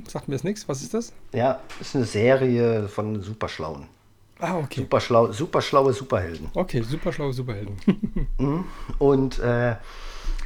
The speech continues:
Speaker 2: da war dann, hab ich, wollte ich wegen einem Schauspieler gucken, wo der her ist. Und dann hab ich irgendwie gesehen, die Schwester ist Fotografin. Und da ging ja bei mir sofort Klick.
Speaker 1: Mhm.
Speaker 2: Und hätte schon mit den und den Top-Fotografen zusammengearbeitet. Die sagten mir überhaupt nichts aus Amerika oder
Speaker 1: Ja.
Speaker 2: was weiß ich.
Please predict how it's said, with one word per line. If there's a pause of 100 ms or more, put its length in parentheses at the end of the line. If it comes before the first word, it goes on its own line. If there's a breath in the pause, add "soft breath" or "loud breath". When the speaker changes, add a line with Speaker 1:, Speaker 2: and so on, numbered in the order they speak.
(140 loud breath)
Speaker 2:
da
war
dann,
hab
ich,
wollte
ich
wegen
einem
Schauspieler
gucken,
wo
der
her
ist.
Und
dann
hab
ich
irgendwie
gesehen, (440 loud breath)
die
Schwester
ist
Fotografin.
Und
da
ging
ja
bei
mir
sofort
Klick. (140)
Speaker 1:
Mhm.
Speaker 2:
Und (580 loud breath)
hätte
schon
mit
den
und
den (260)
Top-Fotografen
zusammengearbeitet. (140)
Die
sagten
mir
überhaupt
nichts
aus
Amerika
oder
Speaker 1:
Ja.
Speaker 2:
was
weiß
ich.